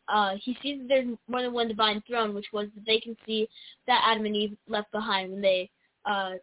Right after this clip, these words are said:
did the first sin, and, whew, <laughs> and then, uh, he saw a figure called the Son of Man who came on the clouds and sat on the throne.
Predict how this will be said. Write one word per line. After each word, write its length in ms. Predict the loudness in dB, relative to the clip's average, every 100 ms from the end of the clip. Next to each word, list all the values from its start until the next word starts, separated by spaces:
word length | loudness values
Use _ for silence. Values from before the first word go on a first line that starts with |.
| _
did 140 | -12 -10
the 40 | -8
first 240 | -8 -8 -2
sin, 300 | 0 2 -2 -2
and, 440 | 2 2 2 -2 -8 _ _ _ _ _ _ _ _ _ _ _ _ _ _ -20 -8 0
whew, 160 | 0 0 -18 -16 -14
<laughs> 800 | -14 -14 -16 -16 -20 _ _
and 280 | -2 -2 0
then, 320 | 0 0 0 -4 -4
uh, 240 | -2 -2
he 300 | -4 -8 -10
saw 160 | -2 -2
a 40 |
figure 200 | -2 -6
called 240 | -6 -6 -6
the 100 | -8 -2
Son 160 | 0
of 120 | 0
Man 440 | 0 2 4 4 0 -10 _ _
who 360 | -2 0 0 0
came 160 | 2 4
on 180 | 2
the 60 | 0
clouds 360 | 0 2 2 -2
and 100 | -6
sat 220 | 0 0 2
on 280 | 0 -2 -2
the 400 | 0 0 0 -2 -4
throne. 460 | 0 2 0 -6